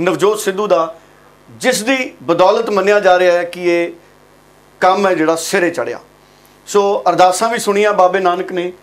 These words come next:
ਤੇ ਸਾਰਿਆਂ ਨੇ ਲੰਮੇ ਸਮੇਂ ਤੋਂ ਯਤਨ ਕੀਤੇ ਕਿ ਲਾਂਘਾ ਖੁੱਲ੍ਹੇ। ਲਾਂਘਾ ਖੁੱਲ੍ਹ ਗਿਆ, ਬੜੀ ਸ਼ਾਨੋ ਸ਼ੌਕਤ ਨਾਲ ਖੁੱਲ੍ਹਿਆ। ਨਰਿੰਦਰ ਮੋਦੀ ਨੇ ਸਵੇਰੇ ਉਦਘਾਟਨ ਕੀਤਾ ਭਾਰਤ ਵਾਲੇ ਪਾਸਿਓਂ, ਉੱਧਰ ਇਮਰਾਨ ਖਾਨ ਨੇ ਉਦਘਾਟਨ ਕੀਤਾ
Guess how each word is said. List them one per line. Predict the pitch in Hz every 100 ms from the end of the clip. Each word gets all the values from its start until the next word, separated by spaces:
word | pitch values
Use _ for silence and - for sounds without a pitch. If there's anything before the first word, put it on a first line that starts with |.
| _ _ _ -
ਤੇ | 175 170 170 -
ਸਾਰਿਆਂ | - - 233 254 240
ਨੇ | 202 190 190 - _ _ _ _ -
ਲੰਮੇ | 160 202 262 254
ਸਮੇਂ | 220 185 190
ਤੋਂ | 185 175 175 160
ਯਤਨ | 135 170 190 185
ਕੀਤੇ | 170 165 180
ਕਿ | 175
ਲਾਂਘਾ | 165 156 165 165 -
ਖੁੱਲ੍ਹੇ। | 208 240
ਲਾਂਘਾ | 214 214 226
ਖੁੱਲ੍ਹ | - 233
ਗਿਆ, | 254 262
ਬੜੀ | 240 220
ਸ਼ਾਨੋ | 196 190 233
ਸ਼ੌਕਤ | 220 175 165
ਨਾਲ | 160 156
ਖੁੱਲ੍ਹਿਆ। | 147 147 131 - - _ 175
ਨਰਿੰਦਰ | 208 247 262
ਮੋਦੀ | 240 233
ਨੇ | 240
ਸਵੇਰੇ | 226 208 214
ਉਦਘਾਟਨ | 208 190 - 190
ਕੀਤਾ | 196 190 185 185 185 - - _ _ -
ਭਾਰਤ | 175 160 202
ਵਾਲੇ | 196
ਪਾਸਿਓਂ, | 208 196 185 202 208 208 - _ - -
ਉੱਧਰ | 254 254
ਇਮਰਾਨ | 254 202 202 220
ਖਾਨ | 190 208
ਨੇ | 214
ਉਦਘਾਟਨ | 208 190 165 180
ਕੀਤਾ | 180 175 175 170